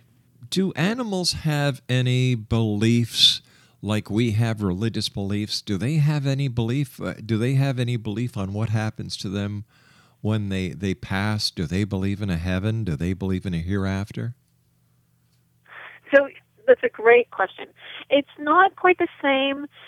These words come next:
Speaker 2: It's not like they have their different religious sects
Speaker 1: Mm-hmm.
Speaker 2: or anything like that. It's more of they understand that the soul never dies. So the, when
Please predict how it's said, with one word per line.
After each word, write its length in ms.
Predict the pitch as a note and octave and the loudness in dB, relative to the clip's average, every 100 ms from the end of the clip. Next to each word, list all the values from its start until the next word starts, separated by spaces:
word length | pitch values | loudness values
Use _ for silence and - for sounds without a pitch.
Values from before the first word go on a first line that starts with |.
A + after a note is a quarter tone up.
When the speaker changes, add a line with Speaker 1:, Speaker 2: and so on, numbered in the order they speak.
| - | -8
Speaker 2:
It's 120 | - - | -4 4
not 100 | C#4+ | 6
like 200 | C#4+ - | 6 6
they 220 | C4+ C4+ C4+ | 8 8 8
have 240 | C4+ B3 | 6 6
their 180 | A#3+ A3+ | 6 4
different 420 | - A#3 - A#3 A3 | 4 2 4 -2 4
religious 440 | G#3+ G#3 G3+ G#3 - | 4 6 4 0 0
sects 220 | A3+ G3+ | 2 4
Speaker 1:
Mm-hmm. 140 | G#3 G#3 | 2 -2
Speaker 2:
or 100 | F#3+ | -2
anything 340 | F#3+ F#3+ G3 | -2 -4 -4
like 280 | F#3 E3+ E3 - | 2 2 4 6
that. 240 | C#4+ A3 _ - - - - | 8 6 _ -20 -20 -6 4
It's 200 | B3+ - - | 4 4 -2
more 300 | B3+ D#4+ D#4 | 4 8 8
of 280 | B3+ A#3 G3+ - | 8 8 4 -4
they 200 | G#3 B3 D4 | 6 8 8
understand 880 | D4 C#4+ - - A3+ G3+ G3+ F#3 F#3 - _ - _ _ - | 4 -2 -6 -6 -2 0 -2 -4 -12 -20 _ -20 _ _ 0
that 320 | A3 G#3+ G#3 - - _ | 6 8 8 4 -16 _
the 80 | A3 - | -10 -4
soul 180 | A#3 A3+ | 0 0
never 220 | A3 G3 | 0 -4
dies. 420 | F#3+ F3+ - - D#3+ - _ _ _ _ - | -2 0 0 -2 -8 -16 _ _ _ _ -2
So 280 | A#3 A3+ A3 | 2 2 4
the, 320 | A#3 A3 A3 - _ - | 6 6 4 -2 _ -18
when 340 | G#3+ A3+ A3+ | -6 -4 -4